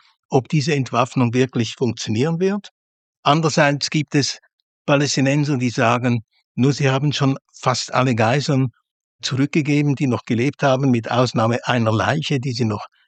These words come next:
nicht zurückgegeben haben. Also wenn sie diesen Trumpf sozusagen, wenn sie den herausgegeben haben,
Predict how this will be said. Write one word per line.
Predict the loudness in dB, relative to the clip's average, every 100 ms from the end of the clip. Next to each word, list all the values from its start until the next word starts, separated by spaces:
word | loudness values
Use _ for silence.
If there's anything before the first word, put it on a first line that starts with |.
| 0
nicht | 2 2
zurückgegeben | 0 0 0 -4 -2 0 0
haben. | 2 0 -4 _ -8
Also | -4 2
wenn | 2 2
sie | 0 -4
diesen | -4 -2 -2 -2
Trumpf | 2 4 4 2 -8 -20 _ _
sozusagen, | -4 -4 0 0 2
wenn | 2 0
sie | -4
den | -2 2 4
herausgegeben | 4 2 0 0 -2 0 2 2 2
haben, | 2 0